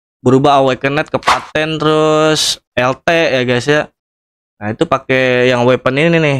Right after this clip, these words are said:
Nah, kita sekarang fokusnya ke armor aja nih. Nah, berarti kita bisa ngubah tadi, guys, ya, nih, Shadow Deacon ini jadi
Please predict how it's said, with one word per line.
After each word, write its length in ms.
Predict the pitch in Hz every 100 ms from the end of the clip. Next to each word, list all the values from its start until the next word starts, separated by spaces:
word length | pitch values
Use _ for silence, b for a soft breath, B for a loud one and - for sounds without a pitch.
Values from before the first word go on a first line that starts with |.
| 120
Nah, 160 | 110 107
kita 240 | 120 170
sekarang 320 | - 139 165
fokusnya 440 | 170 135 135 - 170
ke 60 | 120
armor 320 | 117 120 117
aja 320 | 120 147 175
nih. 320 | 165 165 170 _ _ _ _ _ _ _ _ _ _ _ -
Nah, 100 | 107
berarti 420 | 113 113 117 -
kita 240 | 170 160 180
bisa 220 | 160 156
ngubah 1120 | 143 143 143 139 139 139 135 139 135 135 127
tadi, 300 | - 185 175
guys, 240 | 135 123 -
ya, 80 | 156
nih, 240 | 139 120
Shadow 320 | 120 117 120
Deacon 240 | 120 123 120
ini 240 | 135 170
jadi 560 | 127 113 117 135 165